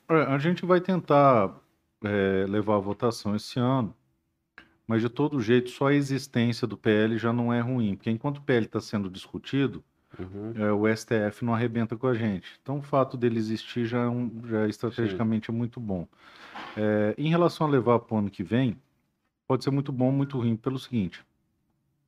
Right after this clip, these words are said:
Speaker 1: é, se o presidente for reeleito, eu espero que seja e
Speaker 2: Sim.
Speaker 1: trabalho muito pra isso, é, aí, ano que vem, a gente espera que tenham parlamentares mais alinhados com ele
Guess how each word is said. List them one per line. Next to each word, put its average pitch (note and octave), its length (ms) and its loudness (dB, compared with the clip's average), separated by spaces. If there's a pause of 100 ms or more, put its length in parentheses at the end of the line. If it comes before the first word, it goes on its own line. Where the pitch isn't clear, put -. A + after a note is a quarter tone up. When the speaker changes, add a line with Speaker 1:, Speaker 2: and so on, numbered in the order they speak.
(320)
Speaker 1:
é, G2 480 0 (1040)
se - 580 0 (440)
o A#2+ 100 0
presidente G#2+ 760 0
for G#2+ 220 0
reeleito, G2+ 600 2
eu F#2 100 -2
espero G#2 420 0
que - 100 -14
seja A2+ 420 0
e - 20 -6
Speaker 2:
Sim. F#2+ 60 -10
Speaker 1:
trabalho G2 420 0
muito G2 240 -2
pra F2+ 220 -2
isso, B2+ 420 -2 (880)
é, G2+ 540 2
aí, C3 380 4
ano B2 160 4
que B2+ 160 -6
vem, G#2+ 400 2
a A2+ 40 0
gente G#2+ 220 -2
espera G2+ 300 0
que - 100 -4
tenham G#2 180 0
parlamentares G#2 840 2
mais G2+ 260 0
alinhados G#2+ 480 0
com D3 240 -4
ele C#3 260 2